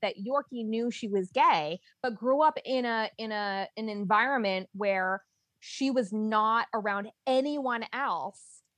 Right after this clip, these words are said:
that was either open to gay people or, um, there were even gay people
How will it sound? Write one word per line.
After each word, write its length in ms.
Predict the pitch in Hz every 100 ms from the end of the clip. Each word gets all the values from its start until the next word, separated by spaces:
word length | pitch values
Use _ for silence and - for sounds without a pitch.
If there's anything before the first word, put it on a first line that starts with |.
| 190
that 200 | 233 220
was 100 | 214
either 300 | 208 208 196 -
open 480 | 208 214 - 277 302 339 294
to 80 | 311
gay 200 | 269 285
people 680 | 294 294 269 311 311 311 - _
or, 580 | 247 220 202 196 190 - -
um, 420 | 208 190 180 175 - _
there 100 | 214
were 80 | 233
even 240 | 214 208 196
gay 180 | 196
people 460 | 196 220 202 196 -